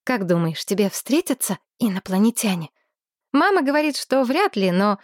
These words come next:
вряд ли же не значит нет.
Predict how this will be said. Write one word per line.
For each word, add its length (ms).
вряд 520
ли 160
же 220
не 200
значит 540
нет. 340